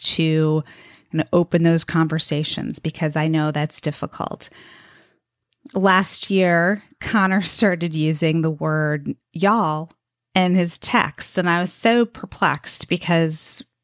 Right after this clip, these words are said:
we live in the Midwest. We don't, we're not from the South. And, you know, I've always appreciated the word y'all.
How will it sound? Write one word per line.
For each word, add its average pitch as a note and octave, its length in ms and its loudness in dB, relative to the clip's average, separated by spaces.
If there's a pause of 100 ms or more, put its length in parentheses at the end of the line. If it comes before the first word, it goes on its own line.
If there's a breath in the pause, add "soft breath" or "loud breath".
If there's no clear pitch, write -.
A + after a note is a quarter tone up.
(400)
we F3 120 2
live E3 180 2
in D#3+ 80 0
the D#3+ 80 2
Midwest. D3 560 -2
We D3+ 80 -2
don't, D3 300 -6
we're D#3+ 120 -4
not C#3+ 180 -6
from - 100 -6
the - 80 -4
South. C#3+ 440 0 (520 loud breath)
And, E3+ 580 2 (840)
you G3 120 0
know, D#3+ 100 -4
I've E3+ 260 0
always F#3 320 2
appreciated G3+ 720 0
the F#3+ 80 -4
word G3+ 360 2
y'all. F#3+ 440 2